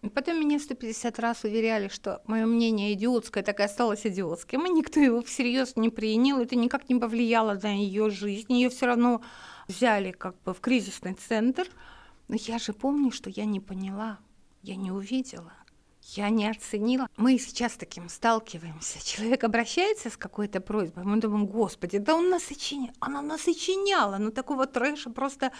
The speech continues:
концентрированного быть не может, там вранье». И почему она такая спокойная?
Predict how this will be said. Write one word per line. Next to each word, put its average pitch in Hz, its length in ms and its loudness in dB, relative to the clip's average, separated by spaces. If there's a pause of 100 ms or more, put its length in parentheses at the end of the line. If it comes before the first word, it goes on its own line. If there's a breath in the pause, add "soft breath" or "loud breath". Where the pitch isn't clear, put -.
(240 loud breath)
концентрированного 294 1120 6
быть 311 320 2
не 339 100 6
может, 320 240 4
там 247 180 6
вранье». 381 680 4 (480 soft breath)
И 196 60 -2
почему 262 280 4
она 330 140 4
такая 359 260 6
спокойная? 320 920 2